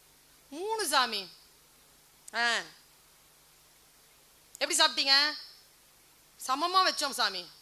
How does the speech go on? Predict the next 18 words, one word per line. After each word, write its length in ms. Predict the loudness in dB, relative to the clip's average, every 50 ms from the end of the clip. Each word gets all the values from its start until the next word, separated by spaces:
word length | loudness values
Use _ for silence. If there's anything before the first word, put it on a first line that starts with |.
| -20 -20 -20 -6
"எவ்வளோ 280 | -2 4 8 10 10 10
ஆச்சுடா?" 280 | 8 6 6 6 6 6 6 4 0 -4 -12 -20 -20 -20 -20 _ -20 -20 -10 -6
"சமமா 360 | -4 -4 -4 -2 0 2 2
இருந்துச்சு 320 | 2 2 0 -4 -6 -8 -6
சாமி, 400 | -4 -4 -4 -2 -4 -8 -10 -12 -16 -20 -20 -20 -20 -12
எல்லாரும் 680 | -10 -4 -2 0 0 0 -2 -4 -6 -8 -10 -14 -18 -20 _ -20 -20 -20 _ -20 -20 -20 -20 -20 -18 _
ஒரு 540 | -2 -2 0 0 -2 -4 -6 -6 -8 -12 -14 -20 -20 -20 -20 _ _ _ _ -20 _ -20 -20 _ _ -20 -20 _ _ _ -8 -6
சமமா 220 | -4 -4 0 0 0
சாப்பிட்டோம் 460 | 0 0 -2 -4 -6 -8 -12 -16 -16
சாமி." 140 | -18 -20 -14
"அப்படியா, 420 | -14 -12 -10 -4 0 2 2 2
சரி, 200 | 0 -2 -6 -6
போயிட்டு 280 | -4 -4 -4 -4 -4 -6
வெளில 180 | -4 -4 -4
போயிட்டு 260 | -4 -4 -6 -8 -8 -8
கொஞ்சம் 260 | -8 -10 -12 -12 -12
சுத்திட்டு 160 | -12 -10 -8
வா" 200 | -6 -8 -8